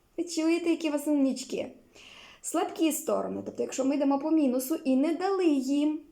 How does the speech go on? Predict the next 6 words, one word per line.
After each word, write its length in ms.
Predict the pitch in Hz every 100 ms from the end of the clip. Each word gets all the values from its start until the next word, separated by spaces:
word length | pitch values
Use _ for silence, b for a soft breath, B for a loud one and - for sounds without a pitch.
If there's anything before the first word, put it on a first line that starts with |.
| _ -
десь 320 | 202 254 262
увліклися 580 | 285 277 277 285 262 269
своїм 440 | - 262 247 233
кар'єрним 600 | 226 254 269 311 311 302 294
ростом 560 | 277 277 277 269 269 B B B -
або 360 | 202 196 196